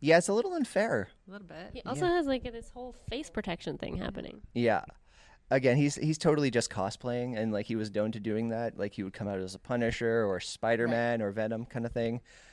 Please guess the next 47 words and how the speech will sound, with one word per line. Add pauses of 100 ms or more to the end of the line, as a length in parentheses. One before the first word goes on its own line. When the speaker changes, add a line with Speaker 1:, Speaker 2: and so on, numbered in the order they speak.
(220)
Speaker 1:
Um, (100)
meanwhile,
you
know,
young
Adam
Cole,
he's
just
coming
up
Speaker 2:
All
Speaker 1:
and
Speaker 2:
he
Speaker 1:
making
Speaker 2:
has
Speaker 1:
a
Speaker 2:
to
Speaker 1:
name
Speaker 2:
say
Speaker 1:
for
Speaker 2:
is
Speaker 1:
himself.
Speaker 2:
"baby." (260)
Speaker 1:
All
he
has
to
say
is
"baby." (140)
Speaker 3:
Baby. (200)
Speaker 1:
Of
course,
now
in
the
W
W (280)
E,
he's
added,
uh, (100)
"boom"
to
his
repertoire,